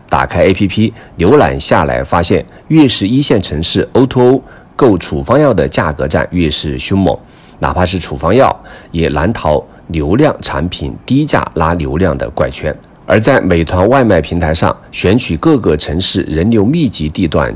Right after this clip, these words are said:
定位点，同样规格的处方药产品打出的低价，透出了浓浓的价格战火药味，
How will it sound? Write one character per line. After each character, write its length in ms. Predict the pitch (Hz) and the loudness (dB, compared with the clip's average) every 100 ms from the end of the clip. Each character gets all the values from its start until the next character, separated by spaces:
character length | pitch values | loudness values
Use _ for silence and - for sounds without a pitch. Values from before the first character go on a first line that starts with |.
| - | -4
定 140 | - 123 | 0 2
位 140 | 92 | 2
点， 360 | 80 73 57 - - - - - - - | 0 -4 -4 -6 -10 -20 -20 -20 -20 -10
同 220 | - 98 | -2 4
样 180 | 165 131 | 4 4
规 220 | 110 120 | 2 2
格 120 | - | 2
的 140 | 78 73 | 0 -2
处 180 | - 76 | -6 -6
方 180 | 76 113 | 0 2
药 140 | 92 | 2
产 200 | 80 76 82 | 0 -4 -4
品 180 | 76 | -6
打 220 | 65 60 65 | -4 -4 -4
出 200 | - 87 | -4 -2
的 160 | 80 | -2
低 260 | 69 120 151 | -2 -2 0
价， 200 | 151 - - | 0 0 -4
透 240 | - 120 87 | -2 -2 0
出 180 | - 90 | -2 -2
了 120 | 67 | -2
浓 220 | 76 90 | -2 0
浓 180 | 135 78 | 0 0
的 160 | 78 67 | 0 -2
价 280 | - 117 82 | 0 0 0
格 180 | 71 71 | -2 -2
战 220 | 85 55 | -2 -2
火 240 | - 73 | -6 -4
药 140 | 64 76 | -2 -2
味， 200 | 78 | -2